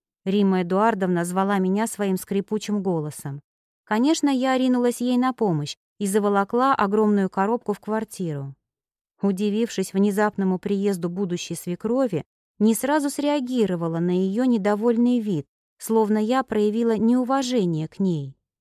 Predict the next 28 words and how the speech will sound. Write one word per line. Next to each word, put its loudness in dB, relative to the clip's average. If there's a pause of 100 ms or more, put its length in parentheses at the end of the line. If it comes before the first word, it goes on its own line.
(760)
"Что -2
в -4
коробке?" — -2 (420)
спросила -2
я, 0
когда, -2
плюхнувшись -2
на 0
диван 0 (140)
в -8
гостиной 2
комнате, -2 (240)
принялась 2
осматривать -2
предмет -2
беспокойства. -8 (840)
Римма 4
Эдуардовна 0
чопорно 0
присела -4
на 0
край -2
кресла, -4 (280)
сложив 0
руки -2
на 0
скрещенных -4
коленях, -4